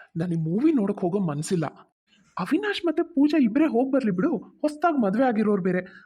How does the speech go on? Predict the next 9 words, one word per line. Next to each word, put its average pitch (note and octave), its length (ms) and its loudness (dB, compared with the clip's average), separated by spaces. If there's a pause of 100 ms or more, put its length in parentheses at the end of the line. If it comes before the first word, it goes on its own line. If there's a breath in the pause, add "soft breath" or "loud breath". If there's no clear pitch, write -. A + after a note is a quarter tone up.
(160 loud breath)
ಅವ್ರ C#3+ 140 -6
ಮದ್ವೆ C#4+ 460 2
ತಾವೇನ್ F4 680 0
ಹೋಗೋದು? G3 280 0 (440 loud breath)
ನಾವ್ F#4+ 200 0
ಇನ್ನೊಂದ್ಸಲ G4+ 340 4 (100)
ಯಾವಾಗ್ಲಾದ್ರೂ C#4 540 2
ಹೋದ್ರೆ A#3+ 260 0
ಆಯ್ತು. E3+ 220 -2